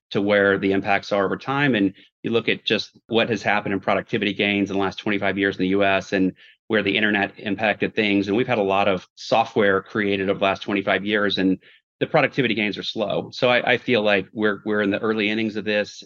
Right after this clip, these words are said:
And, uh, yeah, I'm excited to see where it goes, but I, I feel like where we invest, it really will be more in businesses that already have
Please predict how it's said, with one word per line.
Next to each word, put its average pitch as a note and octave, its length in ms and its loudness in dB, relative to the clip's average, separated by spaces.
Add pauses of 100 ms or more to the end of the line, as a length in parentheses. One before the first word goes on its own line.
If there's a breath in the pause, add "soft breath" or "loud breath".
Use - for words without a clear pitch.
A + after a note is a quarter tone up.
And, F#2+ 480 0 (440)
uh, F#2 420 0 (100)
yeah, D#3 100 2
I'm C3+ 80 2
excited A#2 320 2
to - 60 -6
see B2 80 0
where G#2 100 2
it G2 80 -2
goes, G#2 240 2
but G2+ 100 -4
I, G#2 200 0
I G#2 60 -2
feel G#2+ 260 -2
like F#2+ 340 -4 (300)
where A2+ 240 2
we A2 180 2
invest, G2 600 0 (100)
it G#2 120 -2
really A2 280 2
will G2 100 0
be G2 160 2
more G2+ 340 0
in F#2+ 120 0
businesses G2 480 -4
that - 120 -2
already G2 280 2
have F#2+ 420 -2